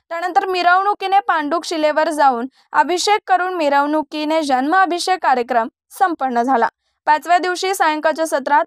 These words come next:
आचार्य श्रींचे प्रवचन पार पडलं. भगवंताचा भव्य दिव्य असा राज्याभिषेक सोहळा पार पडला. छप्पन्न राजांकडून नजराना अर्पण करण्यात आला. त्यानंतर दीक्षा कल्याण कार्यक्रमाची सुरुवात झाली.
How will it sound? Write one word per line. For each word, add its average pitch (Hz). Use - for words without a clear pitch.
आचार्य 269
श्रींचे 302
प्रवचन 311
पार 311
पडलं. 285
भगवंताचा 359
भव्य 302
दिव्य 330
असा 285
राज्याभिषेक 349
सोहळा 294
पार 269
पडला. 247
छप्पन्न 330
राजांकडून 311
नजराना 349
अर्पण 339
करण्यात 277
आला. 226
त्यानंतर 269
दीक्षा 285
कल्याण 302
कार्यक्रमाची 294
सुरुवात 302
झाली. 277